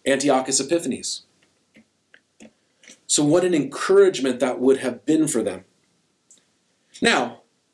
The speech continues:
you might say, "Adam, well, that's great for them, but what about for me? I'm not Jewish.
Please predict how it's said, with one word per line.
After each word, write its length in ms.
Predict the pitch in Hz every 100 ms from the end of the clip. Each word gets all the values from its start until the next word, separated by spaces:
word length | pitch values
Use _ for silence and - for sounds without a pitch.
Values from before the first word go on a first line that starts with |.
| _ _ _ -
you 120 | 170
might 160 | 175 -
say, 180 | 165 160
"Adam, 240 | 214 160
well, 100 | 143
that's 220 | 214 -
great 260 | - 151 143
for 200 | 131 117
them, 340 | 170 151 160 _ _ _ -
but 120 | 143
what 140 | 185
about 220 | 180 170
for 140 | - 143
me? 180 | 180 160
I'm 160 | 131
not 200 | 127 120
Jewish. 580 | 117 151 233 - -